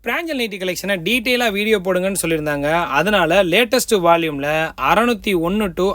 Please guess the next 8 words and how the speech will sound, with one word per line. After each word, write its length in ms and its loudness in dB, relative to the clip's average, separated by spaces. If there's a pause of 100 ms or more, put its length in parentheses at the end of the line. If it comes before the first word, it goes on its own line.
(140)
அறுநூத்தி 380 2
முப்பத்தி 320 -2
ரெண்டு 200 -2
வரைக்கும் 340 -2
இருக்கக்கூடிய 720 -4
நைட்டி 340 -2
கலெக்ஷன்ல 500 -2 (420)
புது 200 4